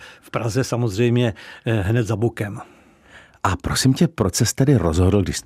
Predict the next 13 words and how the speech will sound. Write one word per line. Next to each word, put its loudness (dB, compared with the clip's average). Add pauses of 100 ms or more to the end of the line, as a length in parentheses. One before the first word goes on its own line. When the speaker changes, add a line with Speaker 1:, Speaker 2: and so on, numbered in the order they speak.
Speaker 2:
to -10
tam -4
měl 2
tak -2
rád, 0 (440)
z -2
Prahy 0
odejít? 2 (680)
Speaker 1:
No, 2
je 0
to -2
takové 2
rozhodnutí, 2